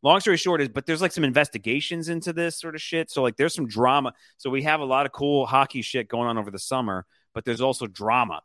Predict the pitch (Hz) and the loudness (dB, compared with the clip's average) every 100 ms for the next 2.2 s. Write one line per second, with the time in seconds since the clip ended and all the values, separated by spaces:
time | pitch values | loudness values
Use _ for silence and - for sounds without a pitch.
0 | _ - 107 110 139 165 160 135 151 143 | _ -6 -2 6 6 6 0 0 4 6
1 | 113 127 127 113 - 110 - 110 107 107 | 4 0 0 -2 -2 -8 -6 -4 -4 -4
2 | 98 | -6